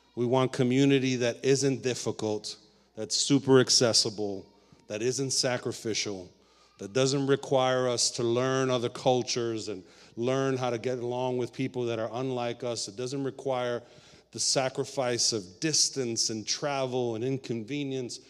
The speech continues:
We want it at our fingertips, and yet the challenge of Paul in this passage. He yearned to be a part of a community that would have meant incredible sacrifice, travel, uh, risk of his life.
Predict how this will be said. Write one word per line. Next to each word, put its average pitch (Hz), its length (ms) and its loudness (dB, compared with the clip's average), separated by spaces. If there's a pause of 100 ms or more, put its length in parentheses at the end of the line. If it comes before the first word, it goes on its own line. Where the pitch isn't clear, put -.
(220)
We 120 100 -8
want 135 220 -2
it 127 80 0
at 139 180 2
our 135 120 0
fingertips, 127 920 -6 (480)
and 117 220 -10
yet 143 420 0 (460)
the 131 60 -4
challenge 160 640 0
of 113 180 -8
Paul 131 440 4
in 110 60 -6
this 120 160 -4
passage. 139 580 -6
He 131 140 -4
yearned 156 720 0 (220)
to 120 100 -6
be 131 140 0
a 131 60 2
part 147 280 0
of 143 120 0
a 139 60 4
community 131 580 -2
that 110 140 -2
would 117 120 -4
have 104 140 -6
meant 117 300 -4 (520)
incredible 156 580 -2
sacrifice, 110 840 -2
travel, 123 640 -4 (420)
uh, 117 140 -8
risk 170 480 2
of 170 100 4
his 143 180 -2
life. 131 580 -6